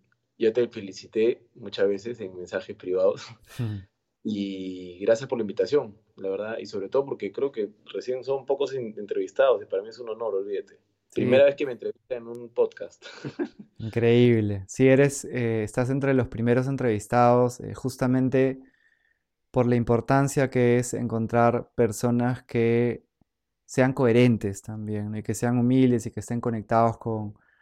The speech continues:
Speaker 2: con un propósito. Solamente como algunos de nuestros oyentes no son peruanos,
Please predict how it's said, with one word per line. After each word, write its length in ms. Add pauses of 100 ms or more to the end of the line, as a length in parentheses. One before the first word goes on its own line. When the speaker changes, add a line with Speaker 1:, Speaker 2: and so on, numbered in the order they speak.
(180)
Speaker 2:
con 180
un 100
propósito. 720 (240)
Solamente 640
como 280
algunos 800
de 100
nuestros 340
oyentes 720
no 220
son 600 (280)
peruanos, 840